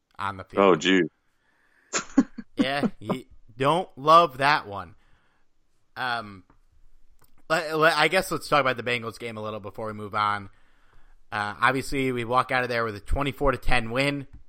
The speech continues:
Speaker 1: Felt like it should have been more. Uh,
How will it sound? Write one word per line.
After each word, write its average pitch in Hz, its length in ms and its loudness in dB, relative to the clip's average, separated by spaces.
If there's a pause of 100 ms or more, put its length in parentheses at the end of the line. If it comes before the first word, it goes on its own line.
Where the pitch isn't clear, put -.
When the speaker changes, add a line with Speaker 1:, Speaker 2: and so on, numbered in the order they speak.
(1300)
Speaker 1:
Felt 196 240 2
like 220 180 4
it 214 120 2
should 220 160 4
have 214 80 4
been 208 180 4
more. 190 460 0 (920)
Uh, 127 520 4